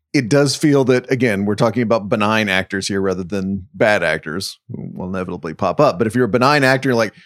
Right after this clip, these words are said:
"This is the thing. This is, I, I, I wanna, I wanna tweet this, and this is important for posterity," then you do want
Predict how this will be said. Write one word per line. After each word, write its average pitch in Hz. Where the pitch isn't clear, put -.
"This 139
is 147
the 135
thing. 139
This 123
is, 120
I, 120
I, 117
I 120
wanna, 131
I 127
wanna 131
tweet 160
this, 135
and 123
this 123
is 117
important 120
for 120
posterity," 110
then 113
you 123
do 117
want 120